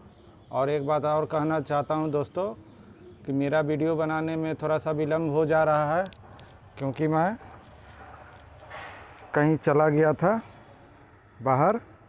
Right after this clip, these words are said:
इसीलिए हम वीडियो बना नहीं सके, तो मैं इसके लिए माफ़ी चाहता हूं, क्योंकि काम हर आदमी को पड़ जाता है,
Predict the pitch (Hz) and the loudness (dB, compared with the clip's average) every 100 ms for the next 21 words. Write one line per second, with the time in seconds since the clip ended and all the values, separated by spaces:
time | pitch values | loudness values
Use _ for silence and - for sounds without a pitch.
0 | - - - 135 - 160 156 156 143 160 | -20 -20 -8 -6 0 2 4 6 4 4
1 | 147 139 147 156 151 147 156 147 151 147 | 4 4 4 4 4 4 4 4 4 2
2 | - 196 240 - - - - - - - | 2 2 0 -8 -20 -20 -20 -20 -20 -8
3 | 131 135 147 160 151 - 151 160 151 143 | -2 2 4 4 4 2 4 4 6 4
4 | 156 170 151 135 156 156 233 - - - | 4 2 2 2 4 2 2 -4 -14 -20
5 | - - - - - - - - - - | -20 -20 -20 -20 -20 -20 -20 -20 -20 -20
6 | - _ - - - - - - - - | -20 _ -20 -20 -20 -20 -20 -20 -20 -20
7 | - - - - - _ - - - - | -20 -20 -20 -20 -20 _ -20 -20 -20 -20
8 | - 143 139 147 151 156 170 123 156 170 | -8 -6 -2 0 4 4 2 2 2 4
9 | 156 143 160 156 170 208 226 - - - | 4 2 0 2 2 2 -2 -12 -20 -20
10 | - - - - 156 165 156 160 156 175 | -20 -20 -8 0 4 4 4 4 4 4
11 | 226 | 2